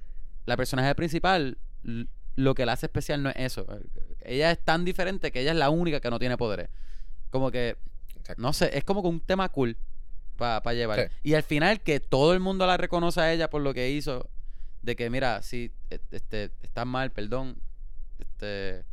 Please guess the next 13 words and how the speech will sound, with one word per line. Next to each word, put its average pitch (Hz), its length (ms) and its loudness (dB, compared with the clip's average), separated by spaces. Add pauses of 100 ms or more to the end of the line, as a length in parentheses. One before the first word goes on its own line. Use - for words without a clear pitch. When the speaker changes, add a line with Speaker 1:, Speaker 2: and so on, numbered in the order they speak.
(380)
Speaker 1:
whatever, 117 280 0
whatever, 139 400 2
lo 120 100 -2
que 113 60 -2
importa 110 260 -4
es 139 40 0
la 147 80 0
familia 151 640 0
y, 95 540 -4 (640)
y, 143 60 0
y 131 40 -4
te 139 140 2
reconocemos, 127 840 0